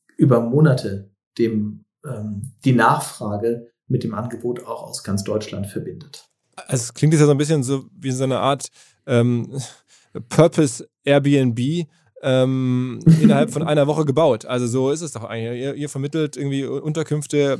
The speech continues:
Speaker 2: jetzt, äh, Betten, äh, f-, in, halt für eine sehr, sehr spezielle, ähm, Situation. Aber, ähm, kann man sich das so vorstellen?
Speaker 1: Ja, das kann man sich so vorstellen.
Speaker 2: Und
Speaker 1: Manchmal
Speaker 2: technologisch,
Speaker 1: muss es
Speaker 2: ich meine, ist
Speaker 1: schnell
Speaker 2: das
Speaker 1: gehen.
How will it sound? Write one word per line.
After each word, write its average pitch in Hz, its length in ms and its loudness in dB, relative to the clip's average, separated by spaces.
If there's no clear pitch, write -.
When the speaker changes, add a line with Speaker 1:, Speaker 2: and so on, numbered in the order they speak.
Speaker 2:
jetzt, 127 240 -6
äh, 131 220 0
Betten, 151 440 0
äh, 139 580 4
f-, - 840 -18
in, 156 220 -6
halt 139 160 -2
für - 120 -4
eine 131 100 2
sehr, 135 200 4
sehr 135 200 -2
spezielle, 135 680 0
ähm, 127 260 -4
Situation. 131 520 0
Aber, 120 300 0
ähm, - 440 -12
kann 135 120 0
man 139 80 4
sich 135 80 -2
das 120 60 -2
so 127 80 -2
vorstellen? 147 340 -2
Speaker 1:
Ja, 107 240 2
das 131 180 0
kann 143 120 4
man 135 100 8
sich 127 120 4
so 131 140 0
vorstellen. - 600 -6
Speaker 2:
Und 143 180 6
Speaker 1:
Manchmal 160 80 6
Speaker 2:
technologisch, 143 400 6
Speaker 1:
muss - 20 -2
es 180 60 0
Speaker 2:
ich 139 40 0
meine, 160 160 4
ist 135 60 4
Speaker 1:
schnell 127 80 4
Speaker 2:
das - 40 -2
Speaker 1:
gehen. 107 360 -2